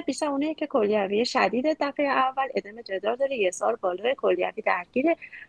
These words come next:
ریلپس بیشتر اونیه که علائم گوارشی داره و فقط ضایعات داره.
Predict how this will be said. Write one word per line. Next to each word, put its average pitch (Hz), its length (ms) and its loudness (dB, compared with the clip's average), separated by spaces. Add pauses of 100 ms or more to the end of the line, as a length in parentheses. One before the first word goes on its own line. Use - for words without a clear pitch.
(100)
ریلپس 339 440 8
بیشتر 294 320 -2
اونیه 311 380 -2
که 311 220 2
علائم 233 280 4
گوارشی 208 520 4
داره 294 180 4
و 262 120 4
فقط 233 260 6
ضایعات 196 440 4
داره. 180 300 -2